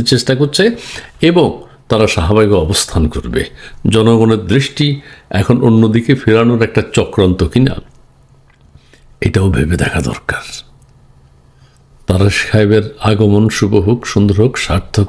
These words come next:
হোক, এটা দেশবাসী চায়। দেশ একটা পজিটিভ রাজনীতির দিকে ফিরে আসুক, এটা দেশবাসীর চাওয়া। আওয়ামী লীগ, বিএনপি বা যে, যে দলই করেন না কেন, অন্তত স্বাধীনতা সপক্ষের একটা দল, দলের প্রধান সতেরো বছর পরে বাংলাদেশে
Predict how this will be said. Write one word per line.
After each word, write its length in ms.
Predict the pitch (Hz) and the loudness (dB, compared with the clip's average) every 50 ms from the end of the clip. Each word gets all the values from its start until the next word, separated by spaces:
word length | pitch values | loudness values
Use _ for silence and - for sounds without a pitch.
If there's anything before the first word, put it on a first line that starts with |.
| - | 0
হোক, 100 | 98 80 - - - - - - - - - | -2 -4 -6 -10 -20 -20 -20 -18 -8 -4 -2
এটা 140 | 101 101 110 98 90 | 0 2 2 2 2
দেশবাসী 400 | 95 92 90 87 98 95 - 107 92 - | 2 2 2 2 0 0 0 0 -2 -2
চায়। 260 | - 71 62 60 62 - - - 65 | -2 -2 -2 -4 -4 -6 -6 -2 0
দেশ 120 | 95 107 - - 98 | 0 0 0 0 -2
একটা 160 | - - 113 - - | -2 -2 -2 0 0
পজিটিভ 340 | 101 104 101 110 - - 120 110 101 | 0 0 0 0 0 0 0 0 0
রাজনীতির 440 | 104 101 92 95 101 95 - 92 92 92 | 0 0 0 0 -2 -2 -2 -2 -2 -2
দিকে 180 | 101 - - 101 - | -2 -2 -2 -2 -2
ফিরে 160 | - 113 117 117 98 | 0 0 0 0 0
আসুক, 200 | - - 117 127 - - - - - - - - - - | -2 -4 -6 -6 -6 -10 -20 -20 -20 -20 -20 -12 -6 -4
এটা 120 | 85 - 87 - - | -2 -2 0 0 0
দেশবাসীর 460 | 80 78 76 78 73 - - - - - - | 0 0 0 0 -2 -2 -2 -4 -4 -2 -2
চাওয়া। 300 | - 67 65 62 - - - - - - _ - - - _ - - - - | -2 0 0 -2 -4 -4 -6 -10 -16 -20 _ -20 -20 -20 _ -12 -8 -4 0
আওয়ামী 280 | 87 80 76 76 73 76 76 | 0 0 0 0 0 0 0
লীগ, 140 | 104 110 117 110 101 | 2 2 2 2 2
বিএনপি 340 | 107 104 98 95 92 - 104 | 2 2 2 0 0 0 0
বা 80 | 110 110 101 98 | 0 0 0 2
যে, 100 | 92 90 90 87 | 2 2 2 2
যে 80 | 87 85 82 85 | 2 0 2 2
দলই 180 | 92 104 120 131 123 | 2 4 4 2 2
করেন 220 | 110 92 78 78 78 69 | 0 0 0 0 -2 -2
না 60 | 67 - | -4 -4
কেন, 140 | - 67 60 53 52 - - - - - - - - - - 101 | -6 -8 -8 -8 -10 -14 -16 -18 -18 -18 -18 -20 -10 -2 0 0
অন্তত 240 | 101 98 107 101 - 107 - | 2 2 2 0 0 0 0
স্বাধীনতা 440 | 101 98 104 110 107 110 107 110 104 - | 0 2 2 2 2 2 2 2 0 0
সপক্ষের 380 | - 107 - - - - - - 95 | 0 -2 -2 -4 -10 -8 -6 -6 -4
একটা 140 | - - 98 95 98 | -2 -2 -2 0 0
দল, 120 | 101 104 110 117 - - - - - - - 92 | 0 0 -2 -4 -10 -16 -20 -20 -14 -8 -2 0
দলের 220 | 101 107 107 107 104 - | 0 2 2 0 0 -2
প্রধান 240 | - 98 - 110 107 107 - | -2 0 2 2 2 4 4
সতেরো 280 | 113 101 104 107 110 101 101 | 2 2 2 2 2 2 2
বছর 200 | 95 - 110 104 - - | 0 0 -2 -2 0 0
পরে 160 | 110 113 110 104 - - - - - - - - - _ _ - - 90 | 0 2 0 0 -2 -6 -18 -18 -18 -18 -18 -20 -20 _ _ -2 0 2
বাংলাদেশে 400 | 90 98 104 104 98 101 - - | 4 4 4 2 2 0 0 0